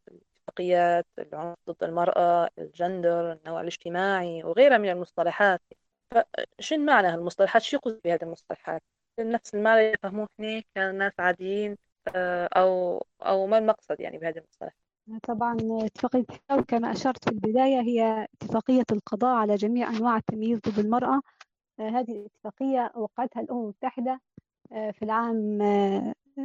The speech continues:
Speaker 2: تسعة وسبعين. هذه الاتفاقية، آه، يعني، آه، الأساس اللي تنادي به أو النقطة المحورية فيها هي المساواة بين المرأة والرجل.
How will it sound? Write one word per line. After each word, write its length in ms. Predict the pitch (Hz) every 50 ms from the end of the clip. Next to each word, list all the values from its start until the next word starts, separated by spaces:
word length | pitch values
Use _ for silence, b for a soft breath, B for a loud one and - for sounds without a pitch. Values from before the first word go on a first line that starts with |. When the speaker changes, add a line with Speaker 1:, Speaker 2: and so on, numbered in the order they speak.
| 269 240 226 214 -
Speaker 2:
تسعة 300 | 247 214 - 226 202 247
وسبعين. 680 | 233 214 202 - - - 214 180 208 226 254 - 277 - _ _ _ _ _ _ -
هذه 220 | 240 277 269 254 240
الاتفاقية، 840 | 233 247 247 - - _ - 220 220 - 269 269 269 277 294 294 294 _ _ _ _ _ _ -
آه، 800 | 233 226 233 226 226 226 226 226 226 220 226 226 226 233 233 233 233
يعني، 600 | 233 220 220 214 214 214 214 214 214 214 214 214
آه، 800 | 214 214 214 220 226 220 233 240 233 220 254 311 285 277 254 254
الأساس 420 | 226 233 247 180 - - 302 285 - -
اللي 80 | 226 - -
تنادي 240 | 254 247 233 208 220
به 240 | 214 262 277 247 262
أو 200 | 269 262 240 233
النقطة 600 | 220 220 247 - - 226 240 269 294 _ - 247
المحورية 400 | 233 240 - - 233 233 254 254
فيها 240 | - 294 269 254 247
هي 60 | 240
المساواة 380 | 220 226 214 - 247 233 233
بين 180 | 226 240 233 233
المرأة 300 | 226 226 233 226 - -
والرجل. 380 | 220 220 214 226 208 _ 247